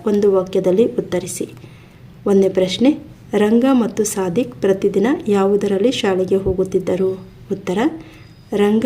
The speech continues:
ಮತ್ತು ಸಾದಿಕ್ ಪ್ರತಿದಿನ ಸೈಕಲ್ನಲ್ಲಿ ಶಾಲೆಗೆ ಹೋಗುತ್ತಿದ್ದರು. ಎರಡು,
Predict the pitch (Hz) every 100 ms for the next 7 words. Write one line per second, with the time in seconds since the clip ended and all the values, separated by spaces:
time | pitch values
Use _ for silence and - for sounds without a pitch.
0 | 262 233 175 202 - 185 170 226 240 -
1 | - 190 196 190 190 262 320 - - 214
2 | 226 226 254 233 185 185 262 - - 202
3 | 185 180 240 277 - 190 180 - 165 170
4 | 196 - - - - - - - - -
5 | 208 185 180